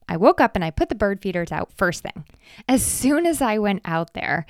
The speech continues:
there were already two birds waiting for me, sitting on the top of the feeder, like, chirping. And I'm only assuming this, but they were like, "Lady, where is our breakfast?" And they were saying it, like, very loud and clear. So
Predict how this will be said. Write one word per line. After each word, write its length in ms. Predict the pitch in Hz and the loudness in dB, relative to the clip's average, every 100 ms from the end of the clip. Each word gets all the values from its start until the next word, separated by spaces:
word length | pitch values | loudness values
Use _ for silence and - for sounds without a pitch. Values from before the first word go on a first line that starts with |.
| - - - | -6 -6 4
there 160 | 254 262 | 6 8
were 240 | 262 - | 4 6
already 500 | 247 254 254 240 240 | 6 6 4 2 -2
two 380 | - - 254 254 | -6 -4 -2 2
birds 420 | 226 208 190 190 | 4 4 2 -2
waiting 280 | 190 185 175 | -2 -2 -2
for 100 | 160 | -2
me, 140 | 170 | -2
sitting 260 | - 208 233 | 0 0 2
on 160 | 220 | 2
the 80 | 214 | 2
top 240 | 214 196 - | 2 0 0
of 60 | |
the 60 | 185 | -2
feeder, 300 | 214 196 160 | 2 4 4
like, 220 | 160 - _ _ - | 2 -2 _ _ -12
chirping. 520 | - 220 185 156 160 - | 0 2 2 0 -2 0
And 120 | 262 | 4
I'm 200 | 311 294 | 6 6
only 260 | 285 214 | 4 4
assuming 640 | 170 - - 190 160 147 156 | 2 0 4 4 2 -2 -6
this, 300 | - 220 - | -4 -4 -2
but 160 | 208 | -2
they 100 | 208 | 0
were 80 | 185 | 0
like, 220 | 185 202 | -2 -4
"Lady, 580 | 294 339 294 285 277 240 | 0 2 2 0 0 0
where 260 | 208 233 240 | 2 2 0
is 140 | 247 | 0
our 140 | 233 233 | 0 0
breakfast?" 560 | 220 220 226 185 170 | -2 0 2 2 0
And 120 | - | -2
they 120 | 180 180 | 0 0
were 80 | |
saying 240 | - 190 170 | 0 -2 -2
it, 80 | - | -2
like, 240 | 170 151 | -4 0
very 340 | 190 156 156 | 2 2 2
loud 260 | 156 147 143 | 0 0 0
and 140 | 143 | -2
clear. 340 | - 147 - - - - - - | -6 -6 -6 -8 -12 -18 -16 -4
So 320 | - 311 285 | 6 6 6